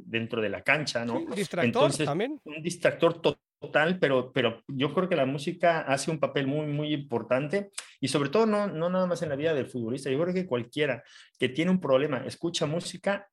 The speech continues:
Speaker 1: y, o lo mo-, lo motiva o, o lo ayuda a, a, a hacer una higiene mental de todo lo que está pasando en ese momento y después de que acaba la canción a lo mejor ves diferente y tienes una,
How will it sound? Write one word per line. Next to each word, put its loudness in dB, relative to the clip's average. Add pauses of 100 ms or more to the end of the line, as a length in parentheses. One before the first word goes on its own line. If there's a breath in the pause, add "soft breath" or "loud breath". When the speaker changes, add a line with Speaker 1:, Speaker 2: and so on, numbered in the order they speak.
Speaker 1:
y, -2
o 0
lo 2
mo-, 0
lo 2
motiva 2 (320 soft breath)
o, 2 (140)
o 2
lo 2
ayuda 4
a, -2 (480)
a, -
a -8
hacer 0
una 4
higiene 2
mental 4
de 0
todo -2
lo -4
que -10
está 2 (200 loud breath)
pasando 4
en 4
ese -2
momento 0
y 2
después -6
de 0
que 0
acaba 4
la 2
canción -2
a 2
lo 0
mejor 0 (280 soft breath)
ves 4
diferente 0
y -12
tienes -4
una, 2